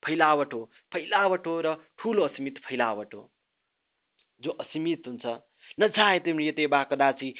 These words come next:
नान्यम भूत्वा भविता वा न भूय, अजो नित्यम शाश्वत पुराणो, न हन्यते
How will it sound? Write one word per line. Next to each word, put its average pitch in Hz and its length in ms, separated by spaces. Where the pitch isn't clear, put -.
नान्यम 208 420
भूत्वा 160 440
भविता 151 460
वा 135 200
न 135 140
भूय, 120 160
अजो 233 400
नित्यम 185 520
शाश्वत 170 500
पुराणो, 143 520
न 190 60
हन्यते 180 580